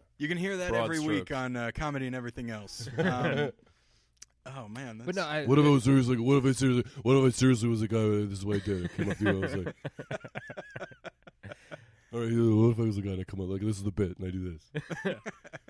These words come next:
Speaker 3: But no, who, so who else? I've seen, I've seen your Lewis Black, which is very good.
Speaker 2: Oh yeah, thank you.
Speaker 3: Who, who,
Speaker 2: Uh,
Speaker 3: who else are you doing these days?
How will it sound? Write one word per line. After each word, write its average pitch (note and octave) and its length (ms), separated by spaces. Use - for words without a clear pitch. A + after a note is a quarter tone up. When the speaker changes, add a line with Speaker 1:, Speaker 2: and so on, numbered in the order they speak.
Speaker 3:
But D#3+ 120
no, D3+ 120
who, D#3 180
so C#3+ 140
who D3+ 140
else? C#3+ 320
I've D3 120
seen, D3 300
I've C3 100
seen E3 120
your C3+ 120
Lewis A#2 200
Black, A2 320
which G2+ 120
is G2+ 100
very F#2+ 280
good. F2+ 200
Speaker 2:
Oh F#2+ 160
yeah, F2 80
thank F#2+ 220
you. E2 80
Speaker 3:
Who, C3 100
who, C3+ 160
Speaker 2:
Uh, B2+ 120
Speaker 3:
who C#3 120
else C3 160
are A#2+ 200
you A2+ 120
doing G#2+ 320
these G2 140
days? F#2 240